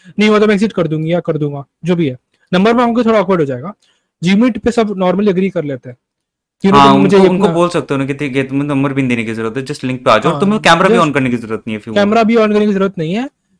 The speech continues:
Speaker 1: but most people open the camera, this is something I've noticed। If you, if you on a camera, देख तू अगर होस्ट है, तूने बुलाया मुझे, तो अपना कैमरा on रखेगा, no matter wha-, what the background is, तुम, तुम कहीं भी बैठे हो, मैं भी on कर लूंगा, because I feel comfortable।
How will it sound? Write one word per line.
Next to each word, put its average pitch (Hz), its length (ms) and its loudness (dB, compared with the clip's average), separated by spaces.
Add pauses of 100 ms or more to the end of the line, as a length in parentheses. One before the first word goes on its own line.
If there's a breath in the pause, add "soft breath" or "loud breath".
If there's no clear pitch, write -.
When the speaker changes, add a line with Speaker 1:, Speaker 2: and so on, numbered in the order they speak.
(160)
Speaker 1:
but 220 140 0
most 226 200 2
people 226 180 0
open 190 180 0
the 185 120 -2
camera, 151 340 -4
this 170 180 -6
is 202 160 -4
something 180 260 -2
I've 160 160 -2
noticed। - 600 -8
If - 100 -2
you, 247 100 2 (340)
if 185 100 -2
you 240 80 6
on 202 280 4
a - 40 -4
camera, 143 360 0 (220)
देख 165 100 -4
तू 208 200 0
अगर 196 160 0
होस्ट 165 280 -2
है, 123 80 -12 (440)
तूने 190 160 0
बुलाया 170 340 0
मुझे, 135 240 -12 (380)
तो 196 60 -2
अपना 202 140 -2
कैमरा 196 240 0
on 202 180 2
रखेगा, 208 460 -2
no 196 60 0
matter 202 240 0
wha-, 180 220 2
what 175 100 2
the 175 140 -4
background 165 500 -2
is, 185 120 -4
तुम, 175 240 -2
तुम 165 320 -12
कहीं 170 220 0
भी 190 100 2
बैठे 175 220 -2
हो, 233 120 -8 (280 soft breath)
मैं 180 100 0
भी 185 60 2
on 175 140 -2
कर 143 100 -4
लूंगा, 131 300 -10 (600)
because 226 220 0
I 247 60 -4
feel 247 160 -2
comfortable। 151 520 -6